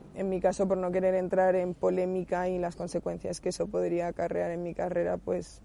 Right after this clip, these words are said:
he preferido o he hablado siempre con la boca un poco pequeña.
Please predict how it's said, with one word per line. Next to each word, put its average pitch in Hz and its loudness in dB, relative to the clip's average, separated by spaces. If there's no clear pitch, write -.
he 180 -4
preferido 175 -2
o 175 0
he 170 -4
hablado 175 0
siempre 180 -2
con 180 -4
la 175 -2
boca 165 -2
un 175 -6
poco 175 -4
pequeña. 175 -6